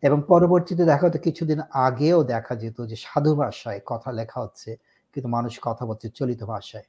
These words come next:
তো সবসময় ভাষাগত একটা পার্থক্য ছিল, কিন্তু গত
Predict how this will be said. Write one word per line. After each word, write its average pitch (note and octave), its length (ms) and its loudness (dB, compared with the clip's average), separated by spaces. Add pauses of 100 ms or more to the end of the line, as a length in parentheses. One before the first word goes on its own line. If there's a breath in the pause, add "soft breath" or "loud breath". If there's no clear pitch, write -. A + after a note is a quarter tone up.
(440 soft breath)
তো E3+ 80 -2
সবসময় E3 580 -2
ভাষাগত E3 580 0
একটা B2+ 340 0
পার্থক্য A#2 560 -8
ছিল, G#2+ 240 -10 (840)
কিন্তু D3 320 0
গত C3+ 300 2